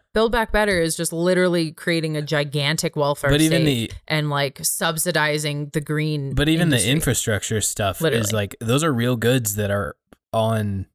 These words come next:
Speaker 2: a supply chain that is very much strained right now. Like, even just, like,
Speaker 1: Yeah.
Speaker 2: transporting
Speaker 1: Right.
Speaker 2: what's needed
Speaker 1: Yeah.
Speaker 2: to build the next Montanan bridge, right?
Speaker 1: Right.
Speaker 2: Like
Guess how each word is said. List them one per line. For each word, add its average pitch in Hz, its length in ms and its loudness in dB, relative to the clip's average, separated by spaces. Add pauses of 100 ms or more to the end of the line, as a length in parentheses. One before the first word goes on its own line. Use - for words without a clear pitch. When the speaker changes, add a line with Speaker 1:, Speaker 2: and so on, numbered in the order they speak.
(720)
Speaker 2:
a - 80 0
supply 113 440 0
chain 104 440 -2
that 98 180 -2
is 92 320 -6 (300)
very 120 180 2
much 110 200 0
strained 104 720 -4 (260)
right 98 200 -2
now. 87 220 -6
Like, 95 220 -6
even 113 240 -2
just, 101 200 -2
like, 98 220 -6 (200)
Speaker 1:
Yeah. 185 280 0
Speaker 2:
transporting 117 640 0
Speaker 1:
Right. 107 100 4
Speaker 2:
what's - 240 -2
needed 113 320 2
Speaker 1:
Yeah. - 80 0
Speaker 2:
to 107 80 -2
build 107 300 0
the 101 80 0
next 98 260 -2
Montanan 101 560 -2
bridge, 98 680 -2 (200)
right? 98 360 -2 (460)
Speaker 1:
Right. 175 180 0
Speaker 2:
Like 107 380 -2